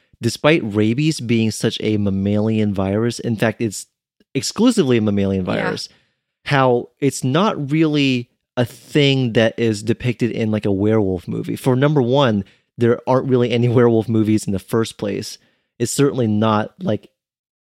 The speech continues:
Speaker 1: a viral kind of phenomenon. Like, you s-, you think of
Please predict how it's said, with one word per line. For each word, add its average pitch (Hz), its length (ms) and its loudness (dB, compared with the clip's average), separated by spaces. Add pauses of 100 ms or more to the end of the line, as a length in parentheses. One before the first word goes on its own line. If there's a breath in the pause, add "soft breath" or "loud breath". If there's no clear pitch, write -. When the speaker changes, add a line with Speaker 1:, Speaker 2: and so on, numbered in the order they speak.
(100)
Speaker 1:
a 117 160 0
viral 104 720 2
kind 104 140 -2
of 98 60 -4
phenomenon. 104 560 -4
Like, 113 120 -6
you 117 60 -6
s-, - 140 -8
you 131 100 -2
think 131 160 -2
of 117 180 0